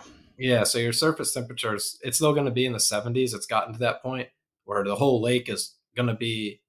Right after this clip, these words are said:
you know, a constant seventy. It's just gonna fluctuate probably between low seventies into seventy-seven degrees for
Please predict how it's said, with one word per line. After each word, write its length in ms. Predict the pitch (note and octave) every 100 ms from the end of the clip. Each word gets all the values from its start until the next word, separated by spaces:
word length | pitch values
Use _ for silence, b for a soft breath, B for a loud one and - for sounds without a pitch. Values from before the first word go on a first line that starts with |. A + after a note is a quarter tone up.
| -
you 100 | A2
know, 240 | G#2 G2+ - _ -
a 80 | B2
constant 520 | - B2+ B2 C3+ A#2+
seventy. 640 | - - G#2+ A#2+ C#3+ D#3
It's 220 | D#3+ G#2+ C3
just 160 | A#2
gonna 140 | A2+ G2+
fluctuate 640 | - A#2 - A2+ A2 G#2+ G#2+ b b b -
probably 300 | B2 A2+ A2
between 320 | - A2 G2+
low 160 | G#2 G#2
seventies 560 | - G#2 G2+ G2+ G2
into 180 | G#2 G2
seventy-seven 680 | - G2 G2 G2 - G#2+ G2+
degrees 520 | F#2+ G#2 G2+ G2+ -
for 240 | G#2+ G2+